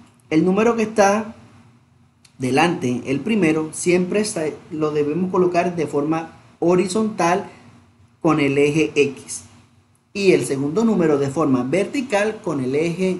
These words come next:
Y. Entonces, vamos a empezar. Aquí tenemos dos,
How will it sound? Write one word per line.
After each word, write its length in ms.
Y. 180
Entonces, 640
vamos 320
a 20
empezar. 560
Aquí 200
tenemos 560
dos, 380